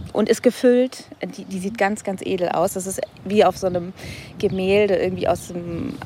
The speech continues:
achtzehnten, neunzehnten Jahrhundert von so einem niederländischen, äh, Stilllebenmaler. So sieht die,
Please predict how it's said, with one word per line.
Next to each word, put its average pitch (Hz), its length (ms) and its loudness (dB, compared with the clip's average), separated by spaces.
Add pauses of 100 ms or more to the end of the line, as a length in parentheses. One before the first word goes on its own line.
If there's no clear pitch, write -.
achtzehnten, 180 760 -4
neunzehnten 180 420 0
Jahrhundert 180 380 0
von 180 180 0
so 170 80 2
einem 170 380 0 (280)
niederländischen, 170 1040 2
äh, 165 380 4
Stilllebenmaler. 160 920 4
So 175 140 0
sieht 180 240 -4
die, 170 120 -2